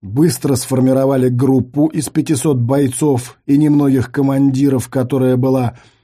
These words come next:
отправлена к первому складу, откуда пригонят транспорт и танки для охраны. Там на складе шесть зениток, два счетверенных пулемета в кузовах машин и Д Ш К на пехотных зенитных треногах.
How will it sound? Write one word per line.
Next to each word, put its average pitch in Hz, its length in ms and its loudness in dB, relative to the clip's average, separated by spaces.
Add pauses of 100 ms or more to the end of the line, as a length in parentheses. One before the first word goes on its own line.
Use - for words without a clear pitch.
отправлена 131 720 0
к - 120 -14
первому 131 400 2
складу, 123 580 -2 (300)
откуда 131 320 -2
пригонят 131 600 -2
транспорт 143 600 -2 (240)
и 131 100 -4
танки 135 380 -2
для 127 220 0
охраны. 120 540 -2 (680)
Там 151 200 2
на 147 120 0
складе 156 400 0
шесть 123 400 -2
зениток, 127 640 -2 (200)
два 131 300 -2
счетверенных 131 760 0
пулемета 143 680 0 (540)
в - 80 -20
кузовах 143 460 0
машин 131 440 0
и 180 260 -2
Д 139 220 -2
Ш 160 200 -2
К 120 380 -4 (500)
на 143 240 0
пехотных 135 500 0
зенитных 127 480 0
треногах. 131 680 -2